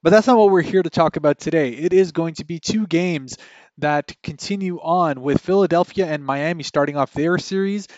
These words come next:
and then Dallas and Phoenix doing theirs. And really, both of these ones have a lot of question marks coming into it with regards to, especially in the case of Philadelphia and Miami, a lot of health-related questions.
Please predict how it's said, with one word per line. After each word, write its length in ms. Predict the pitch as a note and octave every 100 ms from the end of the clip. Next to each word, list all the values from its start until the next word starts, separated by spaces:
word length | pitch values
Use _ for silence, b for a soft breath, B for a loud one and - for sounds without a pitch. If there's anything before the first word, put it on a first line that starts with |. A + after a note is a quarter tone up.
| B -
and 160 | C#3
then 160 | D3 C3
Dallas 340 | C#3+ D#3+ E3
and 100 | C#3
Phoenix 380 | - E3+ D#3 -
doing 300 | C#3+ C#3 A#2+
theirs. 380 | C#3+ D3 G#2+ - b b b _
And 180 | C3+ C#3+
really, 240 | G#3+ G3+
both 380 | C3 E3 G#3 -
of 80 | D#3
these 240 | E3 D3+
ones 280 | D3+ D#3+ D#3
have 340 | - C#3+ C#3 C#3
a 60 |
lot 340 | B2+ B2+ D3+ E3
of 120 | D3+
question 340 | E3 D3 F3+
marks 240 | C#3+ C#3 -
coming 320 | - C#3+ C#3
into 340 | C#3 D3 D#3
it 140 | D3 C#3+ B B -
with 140 | D3
regards 420 | D3 C3+ C3 B2+ -
to, 340 | C#3+ B2+ B2 _ _ _ _
especially 580 | - - - F#3 E3+ D#3
in 80 | C#3
the 80 |
case 240 | C#3 D3+ C#3
of 100 | C#3
Philadelphia 440 | D#3 C#3 C3+ C#3+
and 80 | B2+
Miami, 300 | C3+ C#3+ C3
a 60 | A#2
lot 280 | C3+ D#3
of 80 | D3+
health-related 680 | - D3+ D3+ C#3+ C#3+ C#3+ C3
questions. 540 | - D3+ - D#3+ D3+